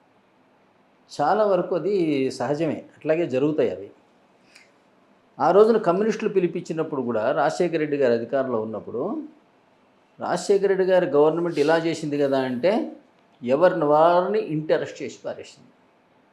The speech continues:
హైదరాబాద్కు వచ్చే దారులన్నీ మూసి పారేసింది. ఎవరు ఎటుపక్క అసలు హైదరాబాద్ రాకుండా చూడాలి, that's all. అయితే ఇందులో కొంతమంది చూస్తారు కదా అంటే సమర్థంగా ఉద్యమాన్ని ఆపాడని ఒకళ్ళు,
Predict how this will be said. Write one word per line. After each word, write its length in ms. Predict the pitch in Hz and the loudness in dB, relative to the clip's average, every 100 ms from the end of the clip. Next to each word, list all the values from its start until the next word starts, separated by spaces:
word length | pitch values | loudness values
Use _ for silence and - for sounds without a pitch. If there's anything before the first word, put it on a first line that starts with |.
| _ _ _ _ _ _ _ | _ _ _ _ _ _ _
హైదరాబాద్కు 640 | 143 180 185 175 165 160 156 | -2 2 2 4 2 2 -4
వచ్చే 200 | - 127 | -2 -4
దారులన్నీ 580 | 110 127 160 170 170 | 0 4 4 4 4
మూసి 280 | 170 156 151 139 | 2 0 -4 -4
పారేసింది. 600 | 123 117 - 107 92 - _ _ _ _ _ _ _ _ 127 120 | -4 -4 -8 -16 -16 -20 _ _ _ _ _ _ _ _ -8 2
ఎవరు 300 | 139 180 190 | 4 6 4
ఎటుపక్క 460 | 170 156 175 185 175 | 4 0 0 0 0
అసలు 300 | 160 208 185 | 0 2 4
హైదరాబాద్ 460 | 160 196 196 185 | 4 4 4 4
రాకుండా 460 | 151 156 196 202 202 | 6 6 6 4 2
చూడాలి, 400 | 165 156 143 123 | 2 2 2 2
that's 260 | 135 - 151 | 0 2 4
all. 160 | 156 - - - _ _ _ _ _ _ _ _ _ _ _ _ | 4 4 -6 -16 _ _ _ _ _ _ _ _ _ _ _ _
అయితే 680 | - 214 240 190 180 175 - - - _ _ _ _ _ _ - | 0 2 8 8 8 4 -2 -16 -20 _ _ _ _ _ _ -6
ఇందులో 640 | 180 196 233 220 220 208 | 0 4 6 8 8 6
కొంతమంది 540 | 208 185 180 196 202 | 2 0 2 2 4
చూస్తారు 420 | 190 185 - 185 | 2 2 2 2
కదా 220 | 175 170 175 | 4 0 0
అంటే 280 | 170 185 | 0 0
సమర్థంగా 600 | 185 160 165 165 180 180 175 | 0 4 2 4 2 2 2
ఉద్యమాన్ని 500 | 160 156 160 165 156 | 2 0 -2 -2 -2
ఆపాడని 440 | 139 151 147 143 | 2 2 2 0
ఒకళ్ళు, 600 | 110 151 160 226 160 127 | -2 0 2 2 0 -6